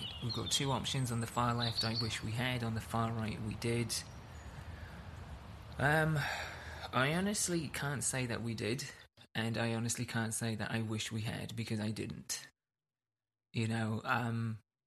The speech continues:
right from the get-go, Karen's personality has been a little bit jarring, and that's not been made any better by her decision-making. And also, once again, to just <laughs> reiterate the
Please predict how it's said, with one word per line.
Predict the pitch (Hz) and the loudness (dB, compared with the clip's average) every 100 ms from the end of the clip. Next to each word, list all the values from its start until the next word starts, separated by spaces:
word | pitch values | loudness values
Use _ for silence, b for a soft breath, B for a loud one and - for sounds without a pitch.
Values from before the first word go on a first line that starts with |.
| _ _ - | _ _ -4
right | 139 147 165 - | 0 2 2 0
from | 156 | -2
the | 143 | -2
get-go, | 127 135 107 123 120 | 0 0 0 0 0
Karen's | 117 120 135 131 120 | 0 0 2 0 -2
personality | - 127 - 120 117 113 113 | -2 -2 -2 -2 -2 -2 -2
has | 117 110 | -2 -2
been | 117 117 | 0 0
a | - | 0
little | 110 131 160 156 | 0 0 2 0
bit | 147 120 | 0 0
jarring, | - 110 110 117 113 123 B _ _ _ - | 0 0 0 0 -2 -4 B _ _ _ -2
and | 113 113 | 0 2
that's | 117 113 | 0 0
not | 120 120 117 - | 0 0 -2 -2
been | 117 117 113 | -2 0 0
made | 117 117 113 | 0 0 -2
any | 110 113 | -2 -2
better | 107 113 113 | -2 -4 -4
by | 110 113 113 117 113 - | -2 -2 0 -2 -4 -4
her | 120 117 117 113 117 113 | -2 -2 -2 -4 -4 -4
decision-making. | 110 - 113 110 107 104 117 - 95 - _ _ _ _ _ _ _ _ - | -4 -2 -2 -2 -2 -2 -4 -6 -6 -10 _ _ _ _ _ _ _ _ -8
And | - 110 110 113 110 - | -2 0 0 0 -2 -4
also, | - 110 - 101 110 107 - - - - | -2 0 2 2 2 0 -4 -16 -20 -4
once | 117 113 110 | 0 2 2
again, | 113 113 110 | 0 0 0
to | 107 | -2
just | 113 110 | -4 -2
<laughs> | |
reiterate | 120 117 113 - 113 117 | 0 0 0 0 0 0
the | 123 | 0